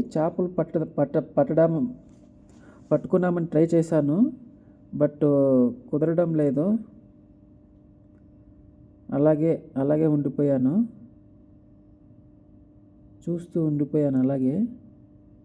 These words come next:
నెక్స్ట్ టైమ్ వద్దామనేసి ప్లాన్ చేసుకోండి ఫ్రెండ్స్. మళ్ళీ ఇంకోసారి సెకండ్,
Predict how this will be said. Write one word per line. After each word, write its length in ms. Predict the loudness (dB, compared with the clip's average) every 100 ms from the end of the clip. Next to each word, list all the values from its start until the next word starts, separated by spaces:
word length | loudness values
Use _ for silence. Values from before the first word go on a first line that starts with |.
| -20 -20 -20 -20 -10 -6
నెక్స్ట్ 200 | -6 -2
టైమ్ 140 | -2 0
వద్దామనేసి 540 | 0 0 2 0 -2 -2
ప్లాన్ 220 | -4 -2 -2
చేసుకోండి 420 | -4 0 0 2
ఫ్రెండ్స్. 260 | 0 -2 -2 -2 0
మళ్ళీ 180 | 2 0
ఇంకోసారి 500 | 0 -4 0 0 0 -2 -4
సెకండ్, 340 | -4 -2 -2